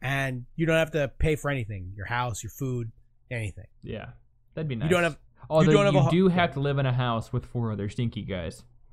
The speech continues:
Speaker 1: Probably five or six if
Speaker 2: You
Speaker 1: your
Speaker 2: think the coach
Speaker 1: analysts are
Speaker 2: lives
Speaker 1: there.
Speaker 2: there too? Surely the coach has his own. Surely they gave Song his own place.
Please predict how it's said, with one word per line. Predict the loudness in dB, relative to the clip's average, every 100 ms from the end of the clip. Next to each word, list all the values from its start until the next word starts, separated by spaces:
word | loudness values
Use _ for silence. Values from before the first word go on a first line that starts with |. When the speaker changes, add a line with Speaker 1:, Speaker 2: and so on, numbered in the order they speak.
| -20 -20 -20 -20 -20 -4
Speaker 1:
Probably | -2 0
five | -4 -2 0 0 0
or |
six | -2 0 0 0
if | 0
Speaker 2:
You | 2
Speaker 1:
your | 2
Speaker 2:
think | 0 -2
the | -2
coach | 0 2
Speaker 1:
analysts | 2 2
are | -2
Speaker 2:
lives | -2 -2
Speaker 1:
there. |
Speaker 2:
there | -2 -2
too? | -2 -2 -2
Surely | -4 -4 -2 -2
the |
coach | -2 0 0 -2
has | -4
his | -4
own. | -8 -6
Surely | -4 -2 -2
they | 0
gave | -2 -2
Song | -2 0 0
his | -2 -4
own | -6 -6
place. | -8 -8 -12 -20